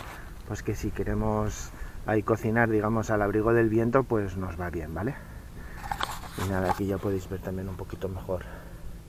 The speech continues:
la tienda y cómo es el rollo este que os comento que sea autoportante, ¿vale? Que la tienda interna, pues,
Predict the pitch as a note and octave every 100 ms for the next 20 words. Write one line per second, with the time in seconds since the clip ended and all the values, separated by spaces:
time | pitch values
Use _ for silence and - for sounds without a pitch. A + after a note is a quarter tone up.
0 | - - - - - - G2 E2+ G2+ G2+
1 | A2+ A#2+ G#2+ G#2 G2 G2+ G2 A2 F#2 F#2
2 | F#2 F#2+ G2+ G#2+ G#2 - F#2+ F#2+ G#2+ G2+
3 | F#2+ G2 G2 G2 F#2 F2 F#2 E2 E2 E2+
4 | G2 F2 F2 E2+ - E2+ F#2 F#2 F#2+ F#2
5 | F#2 G2+ G2+ G2 -